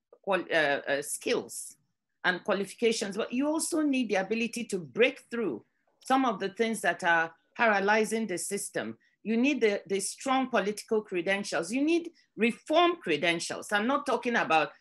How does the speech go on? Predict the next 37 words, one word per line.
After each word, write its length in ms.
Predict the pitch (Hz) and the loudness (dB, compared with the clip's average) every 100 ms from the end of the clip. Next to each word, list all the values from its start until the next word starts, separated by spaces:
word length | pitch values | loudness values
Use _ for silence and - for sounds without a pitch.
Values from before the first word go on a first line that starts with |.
| _ - | _ 2
"I 160 | 185 | 2
know 180 | 190 220 | 4 2
how 200 | 202 185 | 4 2
to 160 | 185 156 | 2 -4
do 180 | 147 175 | -2 -2
reform." 440 | 143 131 170 139 | -2 -4 -4 -4
You 100 | 208 | 0
need 220 | 294 392 | 0 0
people 280 | 277 262 269 | -4 -4 0
who've 180 | 277 220 | 0 2
actually 440 | 220 220 226 226 | 0 0 -4 -2
delivered 680 | 180 160 165 277 339 175 117 | 0 0 2 2 4 0 0
reform 420 | 110 - 113 104 - _ _ _ _ _ - | -8 -8 -8 -10 -12 _ _ _ _ _ -2
and 220 | 196 202 - | 0 0 2
have 240 | 208 185 | 2 2
done 260 | 202 226 247 | 4 4 4
that, 220 | 131 - - - _ | 0 -4 -12 -20 _
not 240 | 220 277 285 | 0 4 4
only 240 | 262 247 | 4 4
at 160 | 214 175 | 2 2
the 80 | |
World 260 | 180 208 202 | 2 2 4
Bank, 180 | 185 185 | 2 2
but 200 | 175 196 | -2 -2
in 100 | 175 | -2
my 160 | 175 | 0
country. 460 | 170 - 202 202 151 | 0 0 -4 -2 0
I 60 | 143 | 2
wrote 260 | 226 254 | 2 2
a 80 | 190 | 0
book 220 | 151 208 | 0 -2
about 400 | 151 127 160 160 | 0 2 2 2
it 120 | 127 - | -4 -2
called 200 | 190 180 | 0 0
Reforming 500 | 151 202 190 190 175 | -4 -2 -2 -2 -2
the 60 | |
Unreformable. 840 | 143 139 143 - 175 156 135 101 | -2 -2 -6 -2 -2 -2 -6 -10